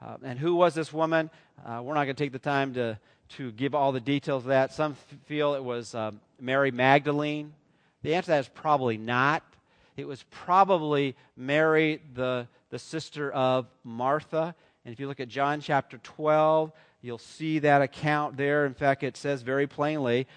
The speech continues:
uh, this story, uh, in John chapter twelve, uh, where it was, they were in Mary,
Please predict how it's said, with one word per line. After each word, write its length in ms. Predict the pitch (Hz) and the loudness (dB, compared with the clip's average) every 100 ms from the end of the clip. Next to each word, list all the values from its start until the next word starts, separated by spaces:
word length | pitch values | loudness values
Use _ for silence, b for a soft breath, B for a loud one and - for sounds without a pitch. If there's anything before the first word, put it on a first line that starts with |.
| b - | b -10
uh, 240 | 117 117 113 113 | -6 -6 -10 -6
this 160 | 135 | -6
story, 720 | - - 151 147 143 139 135 b b - | -8 -4 -2 0 0 0 -2 b b -10
uh, 60 | |
in 200 | 127 131 | -8 -6
John 220 | 135 135 | -4 -4
chapter 240 | 131 135 131 | -2 -6 -6
twelve, 420 | - 135 139 156 165 _ _ _ 127 | -6 -2 -2 -4 -10 _ _ _ -6
uh, 240 | 113 110 | -4 -4
where 240 | 117 127 | -4 -4
it 60 | 127 | -4
was, 280 | 120 113 - b b - 131 - | -6 -8 -12 b b -20 -20 -10
they 120 | 120 | -8
were 80 | 117 | -8
in 100 | 120 | -2
Mary, 320 | 139 147 | 0 0